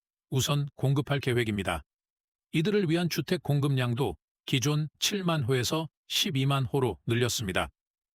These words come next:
특히 수도권의 경우 그린벨트 해제 등으로 얻는 이만 호 중 최대 칠십 퍼센트를 신혼가구나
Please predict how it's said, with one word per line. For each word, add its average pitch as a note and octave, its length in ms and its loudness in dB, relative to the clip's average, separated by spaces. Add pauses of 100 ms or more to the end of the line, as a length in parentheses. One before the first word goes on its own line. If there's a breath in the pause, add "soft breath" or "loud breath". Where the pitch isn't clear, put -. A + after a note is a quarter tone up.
(300)
특히 G3 200 -2
수도권의 G3 460 0
경우 C3 300 0 (300)
그린벨트 D#3+ 680 2
해제 D#3+ 220 2
등으로 B2+ 300 0
얻는 B2+ 340 2 (280)
이만 C#3 320 2
호 A#2 120 0
중 F#2+ 220 -4 (420)
최대 D#3 320 0
칠십 G3 360 -2
퍼센트를 C#3 640 0 (260)
신혼가구나 B2+ 800 0